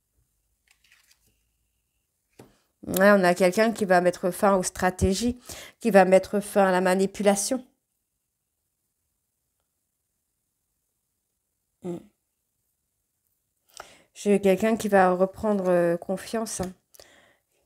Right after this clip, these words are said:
Donc, on vous demande d'être quand même dans la compassion. J'ai quelqu'un qui va être dans le dévouement, là, hein.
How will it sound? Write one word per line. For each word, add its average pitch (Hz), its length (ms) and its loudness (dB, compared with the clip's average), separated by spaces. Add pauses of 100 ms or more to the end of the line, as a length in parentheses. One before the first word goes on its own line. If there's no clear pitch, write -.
(560)
Donc, 202 140 -2
on 226 80 6
vous 226 140 4
demande 277 320 6
d'être 226 240 0
quand 220 100 0
même 220 160 0
dans 220 100 4
la 180 140 6
compassion. 202 880 -2 (920)
J'ai 240 160 2
quelqu'un 233 420 4
qui 277 80 -8
va 220 80 4
être 185 80 4
dans 190 140 2
le 175 100 2
dévouement, 190 500 0
là, 151 120 0
hein. 196 200 -6